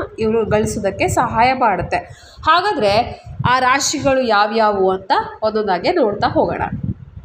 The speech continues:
ಮೊದಲನೇ ರಾಶಿ ಬಂದು ಮಕರ ರಾಶಿ. ಮಕರ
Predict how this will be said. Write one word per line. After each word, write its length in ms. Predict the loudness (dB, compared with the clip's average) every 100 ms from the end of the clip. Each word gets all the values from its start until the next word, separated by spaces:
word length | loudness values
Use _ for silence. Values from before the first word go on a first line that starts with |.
| -10 -10 -12 -14 -14 _ -20 -20 -20 -6 -4 -4 -4 0
ಮೊದಲನೇ 400 | 2 4 4 4
ರಾಶಿ 360 | 2 2 0
ಬಂದು 540 | 0 0 0 -2 -4 -14 -18 -4
ಮಕರ 300 | -4 2 2 4
ರಾಶಿ. 460 | 2 -2 -4 -8 -10 -14 -18 _ -16 -16 -16 _ _ _ 0
ಮಕರ 360 | 0 4 4